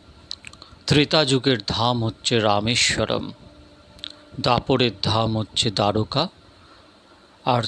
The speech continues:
কলিযুগের ধাম হচ্ছে জগন্নাথপুরী। এই জগন্নাথ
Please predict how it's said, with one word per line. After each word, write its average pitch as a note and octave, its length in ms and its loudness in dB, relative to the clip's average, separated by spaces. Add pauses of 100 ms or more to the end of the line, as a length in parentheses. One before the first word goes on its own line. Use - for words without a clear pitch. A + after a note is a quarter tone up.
কলিযুগের C3 680 4 (100)
ধাম A2 380 0
হচ্ছে - 480 -2 (1080)
জগন্নাথপুরী। A2+ 1000 0 (2000)
এই G3+ 180 6
জগন্নাথ F3+ 1040 4